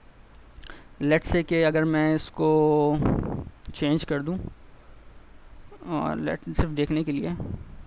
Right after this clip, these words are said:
अच्छा अब भी देखें अगर मैंने उसकी width को भी change किया ना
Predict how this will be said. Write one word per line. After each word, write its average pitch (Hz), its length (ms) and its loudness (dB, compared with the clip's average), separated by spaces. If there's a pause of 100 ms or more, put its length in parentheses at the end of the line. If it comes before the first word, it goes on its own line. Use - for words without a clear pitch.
(2250)
अच्छा 160 140 0
अब 185 140 0
भी 180 200 2
देखें 190 220 4
अगर 196 160 2
मैंने 190 160 2
उसकी 190 200 0
width 160 200 0
को 208 100 0
भी 196 80 4
change 175 260 2
किया 196 200 0
ना 180 140 0